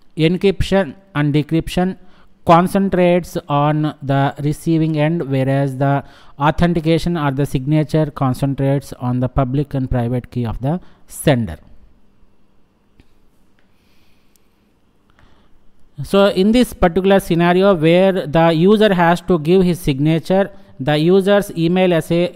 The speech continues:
message is signed by a private key of the administrative domain.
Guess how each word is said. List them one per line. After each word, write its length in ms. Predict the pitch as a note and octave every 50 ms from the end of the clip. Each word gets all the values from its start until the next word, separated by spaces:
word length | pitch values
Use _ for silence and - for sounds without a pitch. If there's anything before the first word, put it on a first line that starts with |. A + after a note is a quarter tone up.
| -
message 480 | - D3 D3+ D3+ - E3+ E3+ F3+ F3+ E3+ F3+ -
is 220 | - D3+ D3+ C#3
signed 680 | - - - F3 E3 D#3 D#3+ F3 F#3+ G3 G3+ G3 F#3 D#3
by 100 | D3+ D3+
a 120 | D3+ D3+
private 640 | D3 - - C#3 C#3+ D3+ D#3+ E3 F3 F3 D#3+ - -
key 320 | - D3+ D#3 E3 E3+ F3 -
of 280 | - C#3+ C#3 C3 - C3+
the 100 | D#3 D#3 - -
administrative 800 | D3 D3 D3+ E3 F3 F3 E3 - - D#3 D3 C3+ - D3 C3+
domain. 640 | C3 B2 A#2 A#2+ B2 B2+ B2 A#2 A2 G2+ F#2+ F2+